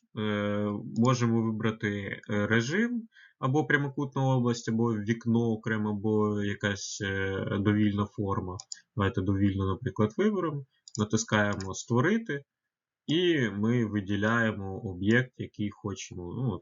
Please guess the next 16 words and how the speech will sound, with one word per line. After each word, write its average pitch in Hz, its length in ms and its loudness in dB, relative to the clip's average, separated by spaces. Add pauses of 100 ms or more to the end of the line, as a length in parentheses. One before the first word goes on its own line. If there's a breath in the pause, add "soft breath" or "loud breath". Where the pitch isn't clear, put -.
(160)
воно 90 180 -6
якось 90 400 -6
отак - 240 -6
от - 140 -6
виділило. 139 580 2 (220 loud breath)
Що, 147 460 4
е, 104 40 -4 (520)
гарно, 170 560 0 (520)
е, 101 220 4
можна 120 540 4
в 113 80 -2
цій 113 260 0
програмі, 147 800 -2 (920)
от 95 240 -6
робимо 95 400 0
якісь - 840 -4